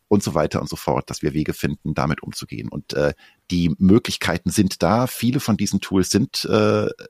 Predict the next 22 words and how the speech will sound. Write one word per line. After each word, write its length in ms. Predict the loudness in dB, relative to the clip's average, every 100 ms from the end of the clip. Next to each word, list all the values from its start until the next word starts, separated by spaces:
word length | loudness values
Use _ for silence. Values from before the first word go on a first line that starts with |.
| -14
basieren 440 | -4 -2 4 4 4
auf 140 | 2
einer 200 | 4 4
Open-Source-Basis 1000 | 2 -2 2 0 0 -2 0 -2 -2 -2
und 400 | -2 -4 -4 -8 -14 _ -20 -20 -20 -20 -20 _ _ _ _ _ 0
ja, 180 | 2
wir 80 | 2
dürfen 260 | 0 0 0
Hoffnung 280 | 0 -2 0
haben, 320 | 0 0 -4 _ _ _ -2
dass, 340 | -2 0 -2
ähm, 420 | 0 0 0 -4 -10 _
<laughs> 680 | -4 -4 -4 -12 _ _ -6
die 460 | -2 0 0 0 0
weitere 360 | 0 -2 -4 -2
Geschichte 460 | -2 -4 -6 -4
jetzt 220 | -4 -4 -4
nicht 360 | -4 -8 -6
durch 380 | -2 -2 -4 -10
die 80 | -10
großen 360 | -8 -8 -8 -8
Tech-Konzerne 800 | -8 -10 -8 -4 -2 -2 -4